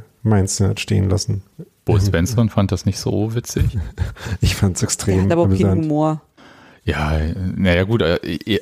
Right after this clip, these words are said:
Speaker 2: also
Speaker 1: Also bei dem ersten Tor war der Platz, den er hatte, noch größer und beim zweiten Mal, äh, war das aktive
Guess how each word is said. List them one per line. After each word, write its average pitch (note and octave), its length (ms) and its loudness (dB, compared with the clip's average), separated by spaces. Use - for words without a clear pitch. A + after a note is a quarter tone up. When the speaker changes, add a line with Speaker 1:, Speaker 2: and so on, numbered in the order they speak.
Speaker 2:
also G2+ 200 2
Speaker 1:
Also G#2 200 2
bei A#2 80 2
dem G#2 120 2
ersten A2+ 340 0
Tor A#2+ 300 0
war G2+ 380 0
der G#2 100 2
Platz, - 360 -4
den C3 160 2
er A#2+ 60 2
hatte, A#2+ 140 0
noch A2+ 260 2
größer D#3 600 0
und A2 140 0
beim A2 220 0
zweiten A2 420 0
Mal, G#2+ 760 2
äh, G2 60 -16
war G2+ 140 2
das G2+ 280 0
aktive G#2+ 840 0